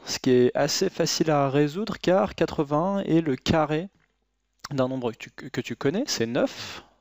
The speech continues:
Donc neuf au carré est égal à quatre-vingt-un. Et neuf lui-même est le carré de trois. Donc ici on a trois au carré, le tout au carré est égal à quatre-vingt-un. Et tu sais qu'une puissance,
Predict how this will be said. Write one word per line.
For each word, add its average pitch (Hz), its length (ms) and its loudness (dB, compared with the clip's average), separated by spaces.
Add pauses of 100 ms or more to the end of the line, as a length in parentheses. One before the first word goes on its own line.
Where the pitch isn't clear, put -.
(220)
Donc 127 340 -8 (400)
neuf 139 260 0
au 135 60 -2
carré 131 480 -2
est 127 160 -4
égal 117 180 0
à 113 60 -4
quatre-vingt-un. 120 600 -4 (760)
Et 196 100 2
neuf 160 400 -2
lui-même 165 340 0
est 170 60 4
le 135 120 2
carré 143 360 0
de 147 140 -4
trois. - 500 -6
Donc 127 200 -8
ici 135 200 -2
on 156 140 0
a 117 80 4
trois 117 320 -2
au 165 80 -2
carré, 147 480 0 (580)
le 147 160 2
tout 156 340 -6 (880)
au 160 120 2
carré 135 440 0 (480)
est - 140 -4
égal 123 180 4
à 113 60 0
quatre-vingt-un. 131 640 -4 (580)
Et 143 80 4
tu 147 140 -8
sais 175 160 2
qu'une 147 220 -6
puissance, - 840 -2